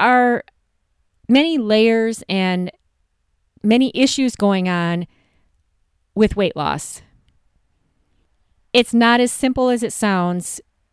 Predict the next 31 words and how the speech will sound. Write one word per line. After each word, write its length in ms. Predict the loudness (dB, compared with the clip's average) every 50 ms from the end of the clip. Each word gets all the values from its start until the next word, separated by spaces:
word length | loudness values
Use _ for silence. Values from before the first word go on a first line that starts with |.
| _ _ _ _ _ _ _ _ _ _ _ _ _ _
If 160 | 0 2 2
it 140 | 0 -2 0
were 240 | 0 2 2 4 2
that 240 | 2 0 0 0 -2
simple, 580 | -2 -2 -2 -2 -2 0 0 0 0 0 -2 -6 _ _ _ _ _ _
why 400 | -2 2 4 6 6 6 4 4
would 200 | 2 0 -2 -2
you 80 | -4 -4
even 260 | -4 -4 -4 -2 -4
be 120 | -4 -4
listening 480 | 0 0 0 0 0 -2 -4 -4 -4 -6
to 120 | -8 -8 -8
me 140 | -8 -6 -6
right 200 | -6 -6 -6 -6
now, 220 | -8 -8 -8 -4
right? 320 | 0 2 2 2 0 -2 _ _ _ -20 -20 _ _ _ _ 2
Right? 320 | 2 4 4 4 0 -2 _ -2
You 100 | 0 2
know? 160 | 4 4 4 4 2 2
<laughs> 100 | 0 -2 0 0 -2 -2 0 0 0 2
Because, 480 | 2 0 2 4 4 4 4 2 0 -6 -12 -20 -20 -20 -20 -20 -20 -20 -20 -20 -20 _ _
hey, 520 | -2 0 2 2 2 2 0 -2 -4 -6 -10 _ _ _ _ _ _ _ _ _ _ _ _ _ -6
all 160 | -4 -4 -2
you 120 | -2 -2
need 200 | -2 -2 -2 -2
is 100 | -2 -2
a 80 | -2 -2
healthy 320 | 0 0 -2 0 -2 -4
eating 340 | -4 -2 -2 0 0 0 -2
plan, 340 | -2 -2 -4 -4 -4 -2 -2
right? 300 | -2 -2 -2 -4 -6